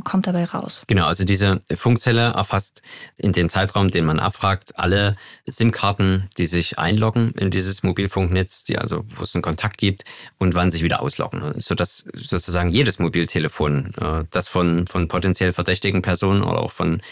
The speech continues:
Speaker 2: von Unbeteiligten eben gro-, erstmal erfasst wird. Man hat also eine unglaubliche Datenmenge und muss dann gucken, wo sind die sim-Karten, wo sind die Mobiltelefone, auf die es hier ankommt. Und, äh, diese Ermittlungen haben ergeben, dass die Mobiltelefone von dem,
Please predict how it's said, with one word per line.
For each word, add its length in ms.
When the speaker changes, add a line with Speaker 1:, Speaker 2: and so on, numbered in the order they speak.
Speaker 2:
von 160
Unbeteiligten 760
eben 340
gro-, 120
erstmal 400
erfasst 380
wird. 160
Man 140
hat 140
also 180
eine 120
unglaubliche 460
Datenmenge 500
und 140
muss 160
dann 160
gucken, 380
wo 460
sind 560
die 80
sim-Karten, 560
wo 160
sind 440
die 60
Mobiltelefone, 840
auf 120
die 120
es 80
hier 120
ankommt. 420
Und, 260
äh, 240
diese 160
Ermittlungen 380
haben 220
ergeben, 520
dass 220
die 100
Mobiltelefone 1500
von 220
dem, 400